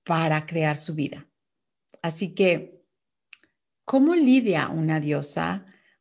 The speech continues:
con el juicio? Te lo he contado en los últimos tres segmentos de este programa y es algo que,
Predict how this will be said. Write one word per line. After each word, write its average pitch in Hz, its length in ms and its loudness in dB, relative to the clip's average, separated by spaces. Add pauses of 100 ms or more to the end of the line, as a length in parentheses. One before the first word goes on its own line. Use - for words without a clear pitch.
(120)
con 147 760 -2 (420)
el 160 140 -2
juicio? 156 520 -6
Te 175 160 -2
lo 175 120 2
he 190 100 2
contado 240 400 2
en 220 100 0
los 190 160 -2
últimos 190 360 -4
tres 170 220 -8
segmentos 156 720 -6 (480)
de 151 240 2
este 156 220 -4
programa 151 680 -2 (560)
y 220 500 2 (1300)
es 254 240 4
algo 190 560 4
que, 170 580 2